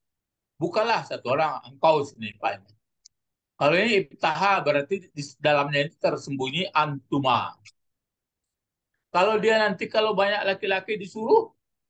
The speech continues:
ah, maka dibuat seperti ini. Ibtahu. Ah, gitu dia perintahnya. Jadi, ibtahu.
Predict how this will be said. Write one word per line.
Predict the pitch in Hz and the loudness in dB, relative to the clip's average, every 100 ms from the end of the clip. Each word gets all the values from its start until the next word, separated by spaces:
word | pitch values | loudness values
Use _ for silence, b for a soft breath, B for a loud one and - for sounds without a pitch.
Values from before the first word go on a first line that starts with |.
| _ _ _ | _ _ _
ah, | 123 113 | -2 0
maka | 120 170 160 | 0 0 0
dibuat | 151 151 - | 0 -4 -4
seperti | 143 123 120 | -8 -6 -8
ini. | 104 104 _ _ _ _ _ _ _ - 214 - _ _ _ _ _ _ _ _ - 170 | -12 -18 _ _ _ _ _ _ _ -8 -8 -10 _ _ _ _ _ _ _ _ -2 -2
Ibtahu. | - - 185 165 240 277 262 233 175 135 - - 127 | -2 0 2 2 2 4 4 2 0 -2 -4 -2 0
Ah, | 113 107 | 0 -2
gitu | 127 143 139 | -6 -6 0
dia | 131 - | 0 0
perintahnya. | 139 135 139 117 113 101 - | -2 -2 -2 -4 -6 -12 -6
Jadi, | 123 190 226 - _ _ _ _ _ _ - 165 | -2 -2 -4 -12 _ _ _ _ _ _ -2 2
ibtahu. | 214 - _ _ _ _ _ _ - 127 117 - 214 202 131 92 | 2 -2 _ _ _ _ _ _ -4 -2 -2 -6 -8 -6 -8 -10